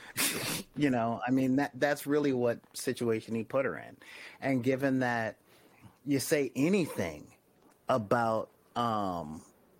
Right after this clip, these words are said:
about, um, His Grace, oh, Drippy Back, um, Drippy Back Eight Fingers, um,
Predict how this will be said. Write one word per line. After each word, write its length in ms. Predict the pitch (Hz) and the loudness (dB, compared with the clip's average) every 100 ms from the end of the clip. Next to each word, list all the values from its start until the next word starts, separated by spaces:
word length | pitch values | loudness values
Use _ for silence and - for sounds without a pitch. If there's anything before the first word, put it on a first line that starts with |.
| - - - | -20 -20 -4
about, 580 | 123 110 117 113 110 110 - _ - | 0 2 2 2 0 -2 -8 _ -2
um, 340 | 123 113 110 | 0 0 0
His 240 | 107 120 110 | 2 0 0
Grace, 460 | - 123 117 110 - | 2 4 4 2 0
oh, 140 | 120 | 0
Drippy 380 | 101 104 135 139 | 0 -2 0 0
Back, 380 | 101 113 107 - - 127 | 2 0 -2 -6 -6 -2
um, 440 | 113 104 92 95 | 0 0 -2 -6
Drippy 300 | 95 120 123 | -2 0 2
Back 280 | 113 110 - | 2 2 0
Eight 200 | 127 156 | -2 -2
Fingers, 520 | - 107 98 101 - - - - - - - | 0 0 0 -2 -6 -10 -18 -18 -16 -16 -8
um, 760 | - 135 127 120 113 101 98 | -2 0 2 0 0 0 0